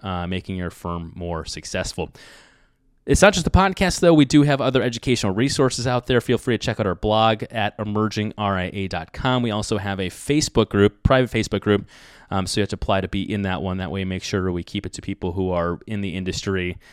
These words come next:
um, and are looking to either add or, you know, gain from knowledge specific to financial advisor marketing and marketing strategy.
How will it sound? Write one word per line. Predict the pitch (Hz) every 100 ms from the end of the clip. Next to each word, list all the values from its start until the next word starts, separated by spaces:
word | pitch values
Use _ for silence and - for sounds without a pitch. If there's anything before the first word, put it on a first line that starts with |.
| _ _
um, | 92 87 85 85
and | 90
are | 90
looking | 95 - 92
to | 98
either | 90 85 -
add | 101 95 92 90 92
or, | - 92 87 85 85
you | 85
know, | 85 82 80
gain | 104 101 101
from | - 95
knowledge | 90 90 92 - - _ _ _
specific | - - 120 - 123 113
to | - 107
financial | - 104 101 -
advisor | 95 98 92 95
marketing | 95 95 - 92 87
and | 87 92
marketing | 92 92 - 85 80
strategy. | - - 101 101 92 92 87